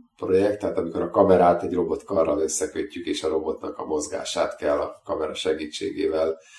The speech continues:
meghatározni, hát megmondani, hogy hova nyúljon, mit vágjon fel, stb. Illetve mi egyébként ugye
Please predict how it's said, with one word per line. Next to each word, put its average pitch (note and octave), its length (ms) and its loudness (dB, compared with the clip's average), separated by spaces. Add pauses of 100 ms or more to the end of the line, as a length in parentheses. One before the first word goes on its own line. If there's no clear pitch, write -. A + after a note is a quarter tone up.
(200)
meghatározni, D2+ 760 0
hát - 80 -6
megmondani, D#2 360 -6
hogy C#2+ 100 -8
hova E2 300 0
nyúljon, D#2+ 420 -2
mit D#2+ 220 -8 (240)
vágjon D#2 440 -4
fel, - 380 -10 (580)
stb. - 520 2 (840)
Illetve F#2+ 840 4
mi A2 160 4
egyébként A2+ 500 6
ugye G#2 240 2